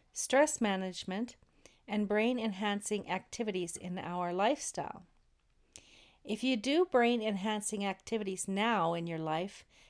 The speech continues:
and incorporate them into your lifestyle, it's a fortress against some of the loss of thinking power you may have as you age. As we get older, we get entrenched into routines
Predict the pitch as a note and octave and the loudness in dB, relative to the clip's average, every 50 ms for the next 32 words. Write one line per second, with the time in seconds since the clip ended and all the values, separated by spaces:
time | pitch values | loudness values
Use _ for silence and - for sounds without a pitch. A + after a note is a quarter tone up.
0 | _ - - G3+ G#3 G#3 - G3+ G#3 G3+ G3+ - - B3 C4+ C4+ - - C4+ B3+ | _ -6 -2 0 0 0 2 0 0 -2 -2 0 2 2 2 2 2 0 0 0
1 | B3+ - - A#3+ A#3 A3+ - G#3+ A3+ A3+ - - A#3 A3+ A3+ G#3 F3+ E3+ E3 - | 0 -2 -2 0 0 0 0 -2 -2 -2 -2 -2 -2 0 2 2 2 2 2 -2
2 | - - - - D3 D3 D3 E3 G#3+ A#3 _ _ _ _ _ _ _ _ _ _ | -6 -6 -2 -2 0 0 0 -2 -4 -6 _ _ _ _ _ _ _ _ _ _
3 | - - - - _ - - A3+ A3+ - A#3+ A#3 - - - A#3+ A#3+ A#3+ A#3+ - | -14 -14 -14 -12 _ -4 -4 -4 -2 0 -2 -2 -2 0 2 2 2 2 0 -2
4 | - D#3+ D3 E3 - - - - - F#3+ F#3+ G3+ G3 - - - - G#3 G#3 A3 | -4 -4 -2 0 -2 -2 -2 -4 -8 -4 -2 -2 -2 -2 -2 -2 -2 -2 -2 -4
5 | G#3 G#3+ A3 G3+ G3 G3 F#3 F#3 F#3 F#3+ G3 - - - - E3 - - - G3+ | -2 -2 -2 0 2 2 4 4 4 2 0 -2 -6 -6 -8 -8 -8 -8 -6 -6
6 | G3+ - - F3+ F3 - - F3+ E3+ E3+ E3+ E3+ E3+ F3 E3+ E3+ F#3 F#3+ G3 A3+ | -6 -6 -8 -12 -10 -6 -4 -2 -2 0 -2 -2 -4 -4 -6 -6 -4 -4 -4 -4
7 | A#3 G#3 F3+ E3 E3 E3 E3 - - E3 - - E3+ D3+ B2 E3 E3 E3 D3+ C#3+ | -4 -4 -4 -4 -4 -4 -6 -8 -8 -8 -8 -8 -6 -6 -6 -6 -6 -6 -8 -10
8 | - - - - _ - _ - - - _ _ _ _ _ _ _ _ _ _ | -12 -14 -16 -18 _ -20 _ -20 -20 -20 _ _ _ _ _ _ _ _ _ _
9 | _ _ - - - _ _ _ - G3+ A#3 A3+ - A#3 G#3+ - G3+ F#3 - - | _ _ -14 -14 -14 _ _ _ 0 0 2 2 0 -2 0 2 2 2 4 4
10 | D#3 A3+ B3+ D4 D4+ A#3 G3+ E3+ F3+ G#3 A3+ - _ _ _ _ _ _ _ _ | 6 6 6 6 4 4 2 2 2 0 -4 -10 _ _ _ _ _ _ _ _
11 | _ _ _ _ _ _ _ _ - A#3 A3+ A#3+ A3+ A#3 A#3 G#3+ - - G#3 G#3 | _ _ _ _ _ _ _ _ -2 0 2 2 4 4 4 4 4 2 -4 -4
12 | G3+ - - A#3+ A3+ G#3+ G#3 - - - G#3 G3 G3 - - G3+ F3 F3 F#3 - | -2 -2 0 2 2 2 0 -2 -4 -4 -6 -4 -4 -4 -4 -2 -2 -2 -2 -2
13 | - - G#3+ F#3 F3 F3 F3+ G3 A3 A#3 - - | -4 -6 -4 -4 -4 -4 -4 -4 -4 -4 -6 -8